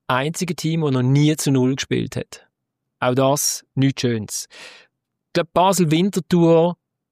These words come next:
können wir extrem kurz halten, oder?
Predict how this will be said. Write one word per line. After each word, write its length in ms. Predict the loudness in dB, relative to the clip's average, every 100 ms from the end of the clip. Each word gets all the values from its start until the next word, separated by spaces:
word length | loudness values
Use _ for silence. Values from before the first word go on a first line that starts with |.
| _ -4
können 280 | -2 0 0
wir 340 | 2 0 -2 -8 _ _ _ _ _ _ -8
extrem 520 | -6 -4 0 0 0
kurz 380 | -2 -2 -2 -2
halten, 400 | -2 -4 -6 -6
oder? 240 | -4 -6